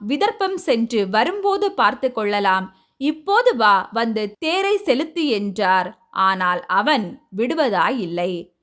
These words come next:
"நீர் வேண்டுமென்றால் வேறு தேரோட்டியுடன் விதர்ப்பம் செல்லும். நான் இதை எண்ணி பார்த்துவிட்டே வருவேன்" என்றான் நளன். இறுதியில் மன்னனும், "இவனை விட்டால் வேறு எந்த தேரோட்டியும் இவ்வளவு வேகமாய் செல்ல மாட்டான்.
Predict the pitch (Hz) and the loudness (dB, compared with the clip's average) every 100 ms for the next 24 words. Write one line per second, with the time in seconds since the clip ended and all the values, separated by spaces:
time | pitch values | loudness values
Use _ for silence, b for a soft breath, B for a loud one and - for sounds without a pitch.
0 | _ 190 190 190 175 190 190 202 202 214 | _ -10 -6 -4 -4 -4 -4 -4 -2 2
1 | 220 320 208 247 302 311 - 254 254 247 | 2 2 4 4 4 0 0 2 2 0
2 | 240 247 233 220 214 190 214 339 - 311 | -2 -4 -2 -2 -4 -4 -2 -2 0 -2
3 | 311 320 226 208 196 - b b 247 269 | 0 -2 -2 -2 -4 -8 b b -2 2
4 | 359 480 269 262 240 220 240 427 480 370 | 2 0 -2 0 0 0 -2 -2 0 0
5 | 302 - 262 269 - 240 214 208 247 339 | 0 0 -4 -2 2 2 2 -2 -2 -2
6 | 294 233 226 233 214 214 202 185 269 226 | -2 0 -2 -2 -2 -2 -4 -2 0 -2
7 | 208 - _ _ _ 262 294 262 277 277 | -4 -12 _ _ _ -2 0 0 0 0
8 | 262 262 277 440 427 233 269 - _ _ | 2 2 2 0 -2 0 -2 -6 _ _
9 | 247 311 427 466 403 285 233 233 220 320 | -4 -2 0 0 -2 -4 -2 2 2 2
10 | 226 277 403 392 359 349 311 285 254 254 | 0 0 2 0 -2 -2 -4 0 2 4
11 | 247 254 214 262 277 214 233 403 427 392 | 2 -2 -4 -4 -4 -4 -2 0 0 0
12 | 311 277 277 254 226 226 220 330 370 247 | 2 2 2 0 -2 -2 -2 -2 2 0
13 | 233 226 190 196 | 0 0 0 -2